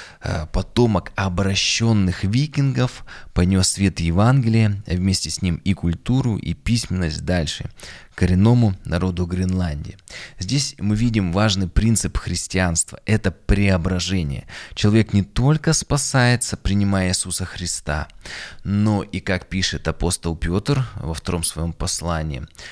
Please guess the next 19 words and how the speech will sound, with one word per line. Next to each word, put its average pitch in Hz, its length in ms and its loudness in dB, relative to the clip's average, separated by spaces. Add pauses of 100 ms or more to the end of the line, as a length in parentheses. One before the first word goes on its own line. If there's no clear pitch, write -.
(100)
что - 240 -6
мы 104 140 0
становимся 98 600 -2
сопричастниками 92 1600 0
божественного 87 1080 0
естества, 85 920 -4
то - 120 -16
есть - 380 -10
божественной 80 840 -6
природы. - 680 -6 (800)
И 85 420 -4
что - 300 0
значит, 113 420 0
что - 160 -8
наша 98 300 -2
природа 95 520 0
преобразуется 95 1300 0
в 90 60 -2
божественную? 87 840 -2